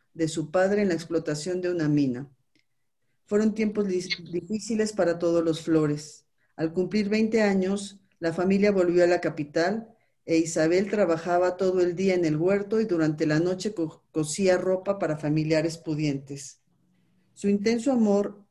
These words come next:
por el crucificado la llevó a hacer un voto de virginidad. Tal amor crecía conforme Rosa se esforzaba por asistir a misa con frecuencia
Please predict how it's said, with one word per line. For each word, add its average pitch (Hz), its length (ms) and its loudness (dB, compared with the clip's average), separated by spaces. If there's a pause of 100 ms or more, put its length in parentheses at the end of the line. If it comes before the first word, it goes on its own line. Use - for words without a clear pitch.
(100)
por 170 140 0
el 151 100 -2
crucificado 170 720 0
la 202 140 4
llevó 170 440 2
a 185 60 2
hacer 180 320 0
un 190 180 0
voto 190 260 0
de 190 100 0
virginidad. 151 800 -2 (760)
Tal 233 200 2
amor 190 460 0 (240)
crecía 190 800 -6 (180)
conforme 175 540 -2
Rosa 226 400 -2
se 220 100 -4
esforzaba 185 680 -2
por 185 140 -2
asistir 165 440 -2
a 156 40 2
misa 202 380 0
con 165 180 -4
frecuencia 196 840 -2